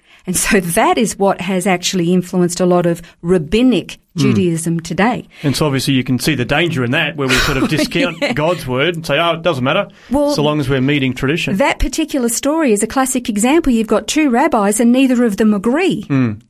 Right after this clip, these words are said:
Speaker 1: And so if the interpretation or the teaching of the scripture is left to men,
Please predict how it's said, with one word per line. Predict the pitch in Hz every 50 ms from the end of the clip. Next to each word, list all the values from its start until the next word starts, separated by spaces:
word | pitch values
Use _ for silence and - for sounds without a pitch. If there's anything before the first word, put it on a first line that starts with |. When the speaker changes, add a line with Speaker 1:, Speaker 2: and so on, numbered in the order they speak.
| _ _ _
Speaker 1:
And | - 240 247
so | 254 - - 285 277 262 247 -
if | - 294 339 320 - -
the | - 208 202 208 254 254 240 233 233 233 - - - - - - _ _ _ - 240 220 220
interpretation | 214 220 240 294 311 302 277 240 - 247 262 285 320 294 - 285 226 202
or | 190 185
the | - 175 180 -
teaching | - - - 294 311 330 - - 311 285 233 202 - - -
of | 208 202 175
the | 170 185
scripture | 185 - - - 277 294 - - - - - -
is | 214 196 185
left | 220 233 247 240 240 - _
to | - - 220
men, | 202 214 226 262 330 359 285 180 175 208 285